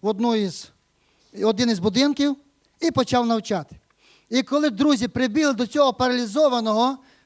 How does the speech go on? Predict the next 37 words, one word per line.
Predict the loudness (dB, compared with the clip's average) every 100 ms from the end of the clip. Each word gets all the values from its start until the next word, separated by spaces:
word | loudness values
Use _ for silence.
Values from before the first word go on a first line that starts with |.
| _
поки, | -2 0 -2
ну, | 0 -2 -6
хвора | 0 2 2
людина, | 0 0 -2 -4 -12 _
поки | 0 0 -2
вони | -4
його | -2
зібрали, | -2 -4 0 2 2 2 0
поки | -2 0 -2
знайшли | -4 -4 -4 -2
там | -4 -4
ці | -4
носілки, | -2 -2 -4 -4 -2 -4
поки | 0 0 0 -6
що, | 0 0 0 -2 _ -2
прибігли, | 0 0 2 4 4 4 0 -4 _ _ -10
не | -8
тут-то | -4 -4 -4
було. | -4 -6 -8 -14 _ _
Уже | -6 -2 -2
кругом | -2 -2 0 0
дома | 0 0 0 -4 -8 _ -6
тисячі | -4 -4 -4 -2
людей | 0 0
стоять. | -2 -4 -2 -4 -10 _ _ _ -2
І, |
розуміло, | 0 0 2 0
ніхто | 0 -2
не | -4
хотів | -4 -6
пропускати. | -6 -8 -8 -10 -12 _ _ _ _ _
Що | -2 4
вони | 4 4
зробили? | 2 2 0 -2 _ _ _ _ _ -2
Вони | 2 2
вилізли | 2 2 4 4 4 0 0 -4 -2
на | 0 2 0 -4